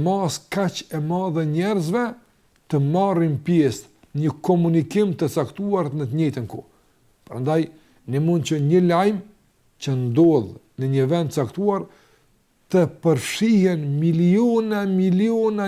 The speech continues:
njerëz në thithjen dhe marrjen e atij lajmin në të njëjtën kohë. Kjo media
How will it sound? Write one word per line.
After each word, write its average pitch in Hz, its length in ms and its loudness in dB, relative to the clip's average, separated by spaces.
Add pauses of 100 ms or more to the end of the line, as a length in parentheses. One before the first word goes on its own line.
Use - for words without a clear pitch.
njerëz 196 480 0 (720)
në 170 220 0 (760)
thithjen 175 480 0
dhe 143 80 0
marrjen 139 400 -4
e 120 60 -12
atij 160 200 -6 (760)
lajmin 143 520 -4
në 135 80 -4
të 139 100 -10
njëjtën 110 340 -6
kohë. - 220 -20 (2000)
Kjo 180 160 4
media 180 400 2